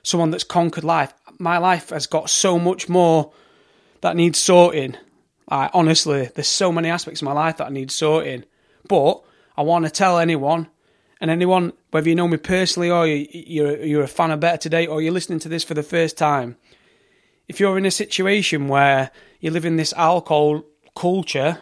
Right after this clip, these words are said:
and you feel like all there is to do is wait to the weekend, or even if you're one of them that gets the cans out of the fridge every night and you're basically just drinking to block,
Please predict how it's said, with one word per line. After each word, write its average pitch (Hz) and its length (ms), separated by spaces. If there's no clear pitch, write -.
and 143 160
you 143 60
feel 165 200
like 147 380
all 170 180
there 170 120
is 165 120
to 151 120
do 170 140
is 147 120
wait 151 220
to - 80
the 151 120
weekend, 156 500
or 143 100
even 151 200
if 156 140
you're 151 100
one 156 140
of 151 60
them 156 160
that 160 220
gets 170 180
the 151 100
cans 160 280
out 147 120
of 147 40
the 147 80
fridge 156 280
every 135 180
night 135 200
and 147 100
you're 156 80
basically 175 380
just 139 180
drinking 151 400
to 143 100
block, 156 500